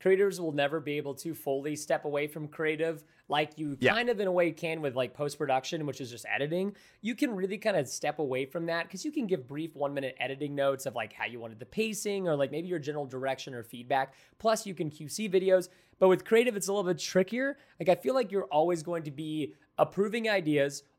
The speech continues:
Speaker 1: or you're going to be giving the idea with what I like to call the bones, and then you toss it over to your pre-production team and they add the meat to the video. And that's like,
Speaker 2: Yeah.
Speaker 1: okay, the majority of what's gonna be happening, the actionable moments,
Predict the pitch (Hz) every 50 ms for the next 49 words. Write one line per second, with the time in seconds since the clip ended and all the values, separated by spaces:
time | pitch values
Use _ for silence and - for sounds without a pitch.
0 | _ - - 196 220 214 202 185 165 165 170 175 - 139 151 160 156 170 170 170
1 | 170 147 156 147 127 127 147 147 156 175 175 175 170 165 156 156 147 143 151 156
2 | 151 143 139 127 131 135 139 139 135 123 - 135 - 147 143 135 139 123 120 113
3 | 110 131 123 131 143 160 180 208 220 208 - - _ _ _ _ - 156 160 165
4 | 165 156 151 147 - - 147 151 170 - 196 180 175 160 160 156 156 151 - 160
5 | 156 139 151 143 143 139 - - 143 139 123 - 139 135 131 123 123 123 127 127
6 | 127 131 131 135 131 131 120 120 123 127 113 110 _ - - - _ _ _ -
7 | 143 120 120 113 120 110 - 104 104 101 104 110 - 135 147 147 135 127 127 -
8 | - 135 123 123 120 - - - _ _ _ - 190 196 190 - 170 151 139 151
9 | 156 151 135 120 151 175 175 190 202 196 190 165 151 156 147 - - 175 151 151
10 | 147 135 135 139 127 131 - - 147 143 135 123 131 127 127 127 135 139 - -
11 | 160 147 160 156 147 139 135 135 139 139 135 127 -